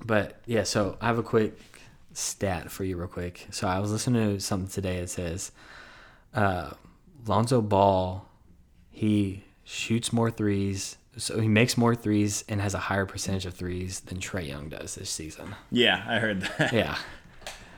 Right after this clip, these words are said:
Speaker 1: Which is pretty crazy.
Speaker 2: Which
Speaker 1: I would
Speaker 2: he has
Speaker 1: not
Speaker 2: a worse looking shot than LaMelo does.
Speaker 1: <laughs> Yes.
Speaker 2: Which is crazy.
Speaker 1: Yes. So, but, yeah, I mean,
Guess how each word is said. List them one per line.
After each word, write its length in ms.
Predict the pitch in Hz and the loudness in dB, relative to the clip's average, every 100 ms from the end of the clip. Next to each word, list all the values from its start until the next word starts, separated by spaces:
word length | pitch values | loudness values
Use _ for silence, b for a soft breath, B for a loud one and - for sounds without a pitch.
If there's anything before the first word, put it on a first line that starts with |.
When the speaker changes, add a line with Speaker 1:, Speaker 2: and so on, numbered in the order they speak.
| B | B
Speaker 1:
Which 140 | 110 | -8
is 80 | - | -6
pretty 200 | - 104 | 0 0
crazy. 460 | 98 92 87 85 95 | 2 -2 -2 -4 -4
Speaker 2:
Which 140 | 113 113 | 2 6
Speaker 1:
I 80 | |
would 120 | 113 110 | 6 8
Speaker 2:
he 60 | |
has 140 | 151 131 | 8 8
Speaker 1:
not 80 | 127 | 6
Speaker 2:
a 40 | |
worse 280 | 113 110 104 | 4 2 2
looking 240 | 107 95 | -2 -2
shot 320 | 90 98 85 - | -4 -4 -4 -6
than 160 | 85 | -10
LaMelo 420 | 82 76 76 69 | -8 -10 -10 -10
does. 420 | 62 65 - - 104 | -8 -4 -2 0 0
Speaker 1:
<laughs> 0 | |
Yes. 320 | 73 - 87 | -2 -4 -6
Speaker 2:
Which 60 | 90 | -6
is 40 | |
crazy. 420 | - 87 69 65 - b b b | -6 -8 -8 -12 -16 b b b
Speaker 1:
Yes. 400 | - - - - - b b b b | -12 -12 -14 -16 -20 b b b b
So, 380 | - 107 71 92 101 - - - - - - - - | -6 -4 -4 -8 -14 -18 -20 -20 -20 -20 -20 -20 -6
but, 380 | 113 104 95 - - | 2 4 2 -4 -2
yeah, 180 | 143 127 | 6 6
I 60 | 107 | 6
mean, 240 | 110 101 | 2 2